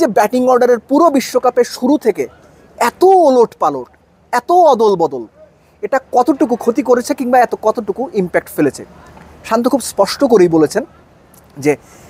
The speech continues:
ব্যাটিং অর্ডারের এত ওলট পালট, এত অদল বদল না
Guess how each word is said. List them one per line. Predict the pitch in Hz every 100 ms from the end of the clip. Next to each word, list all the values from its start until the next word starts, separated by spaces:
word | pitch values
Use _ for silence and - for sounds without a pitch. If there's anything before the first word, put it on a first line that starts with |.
| - 143 139
ব্যাটিং | 190 247 262
অর্ডারের | 254 262 - - 233
এত | - 302 311 233
ওলট | 226 220 -
পালট, | 220 233 226 _ 226
এত | - 294 294 175
অদল | 190 196 175
বদল | 147 131 110 _ _ _ _ _ _ _ - - - - - - -
না | 165